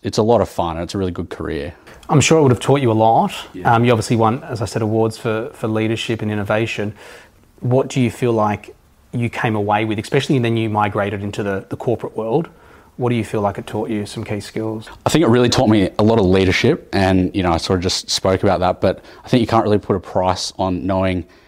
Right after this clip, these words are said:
Speaker 1: and learning how to lead people, how to lead teams. Um, it teaches you the teamwork side as well, because good leaders are good team members, and then also a lot of planning. And I think all those, all those things,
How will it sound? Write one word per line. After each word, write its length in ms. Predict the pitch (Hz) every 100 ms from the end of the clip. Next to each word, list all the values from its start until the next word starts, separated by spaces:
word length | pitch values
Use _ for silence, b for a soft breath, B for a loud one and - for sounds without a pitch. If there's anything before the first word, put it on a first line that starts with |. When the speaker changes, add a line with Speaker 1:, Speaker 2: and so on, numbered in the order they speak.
| b
Speaker 1:
and 160 | - 92
learning 260 | 95 98 82
how 260 | - 95
to 80 | 95
lead 320 | 87 90 82
people, 300 | - 90 85
how 160 | - 95
to 80 | 92
lead 260 | 87 80
teams. 460 | - 87 85 85 - B B B -
Um, 400 | 90 85 82 -
it 120 | - -
teaches 380 | 110 107 104
you 160 | 92 92 -
the 80 |
teamwork 480 | 95 - 101 101 -
side 220 | - 95
as 100 | 87
well, 200 | 90 95
because 440 | 110 101 92 87 - _ -
good 180 | 113
leaders 540 | 98 98 92 90 - - -
are 120 | 95
good 380 | - 98 95 - _ -
team 240 | - 101
members, 460 | 104 107 147 190 - B B B
and 140 | 113 110
then 340 | 110 110 107 _ -
also 240 | 127 151
a 20 |
lot 160 | 135 110
of 80 | 87
planning. 440 | - 98 92 76
And 100 | 107
I 60 | 101
think 180 | 120 123
all 140 | 151
those, 320 | 143 117 - b b b
all 160 | - 151
those 220 | 147 117
things, 360 | - 113 107